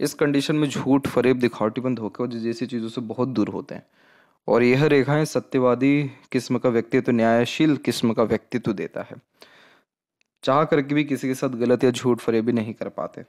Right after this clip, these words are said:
ओल्ड एज बहुत अच्छा होता है, टेम्परेरी बेस्ड अर्निंग अलग-अलग लेवल से हो पाती है। अब यहाँ पर देखें तो शनि के ऊपर आपके वी सिंबल की लक लाइन है, जो क्या करती है कि पैसे बहुत खर्च करवाती है, लेकिन कभी पैसों की तंगी, कमी होने नहीं देती।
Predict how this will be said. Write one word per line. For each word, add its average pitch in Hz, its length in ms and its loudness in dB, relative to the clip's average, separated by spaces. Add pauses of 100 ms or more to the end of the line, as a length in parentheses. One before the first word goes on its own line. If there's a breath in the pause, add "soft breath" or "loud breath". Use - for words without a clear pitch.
(2000)
ओल्ड 139 280 4
एज 156 140 4
बहुत 135 240 4
अच्छा 147 220 0
होता 131 240 2
है, 156 100 2
टेम्परेरी 135 520 0
बेस्ड 131 300 2 (140)
अर्निंग 127 340 2 (420 soft breath)
अलग-अलग 127 420 4
लेवल 113 260 2
से 135 140 -4
हो 117 160 -2
पाती 90 320 -4
है। - 120 -12 (680 loud breath)
अब 151 180 4
यहाँ 160 260 4
पर 175 360 0
देखें 135 420 2
तो 151 100 2
शनि 143 320 2
के 143 80 2
ऊपर 139 380 0 (420 loud breath)
आपके 123 240 2
वी 143 160 4
सिंबल 143 340 4
की 143 180 0
लक 131 220 4
लाइन 135 200 4
है, 143 140 2
जो 139 160 0
क्या 139 180 2
करती 131 280 0
है 139 80 2
कि 147 100 -4
पैसे 120 400 0
बहुत 131 260 -4
खर्च 104 240 -4
करवाती 95 400 -2
है, 131 60 4
लेकिन 127 280 -2
कभी 127 220 0
पैसों 120 320 -4
की 135 100 -4
तंगी, 120 360 0
कमी 123 220 -2
होने 101 280 -6
नहीं 87 160 -8
देती। 80 300 -14